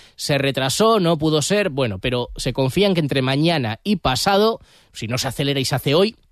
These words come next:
pero ya posiblemente mañana o pasado, el jugador Daniel Luna pueda ser el penúltimo fichaje del Sporting y en teoría quedaría uno, que ya veremos si es un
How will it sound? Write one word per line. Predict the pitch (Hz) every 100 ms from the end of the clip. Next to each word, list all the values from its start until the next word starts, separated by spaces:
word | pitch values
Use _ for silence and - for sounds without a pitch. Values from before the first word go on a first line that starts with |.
| _ _ _ - -
pero | 110
ya | 110
posiblemente | 113 113 113 113 107
mañana | 113 117
o | 110
pasado, | 117 139 151 - - - -
el | 131 131 127 117
jugador | 107 127 151
Daniel | 139 143 135
Luna | 151 156
pueda | - 156 156 175 -
ser | - 170 208
el | - 135
penúltimo | 117 147 185 170 151
fichaje | 147 147 143
del | 147
Sporting | 160 - 214 233 196
y |
en | 135
teoría | 131 156
quedaría | 139 131 139 139
uno, | 156 208 247 - - _ -
que | 113
ya | 139
veremos | 147 117 110 -
si | 135
es | 147 -
un | 151 147 143 131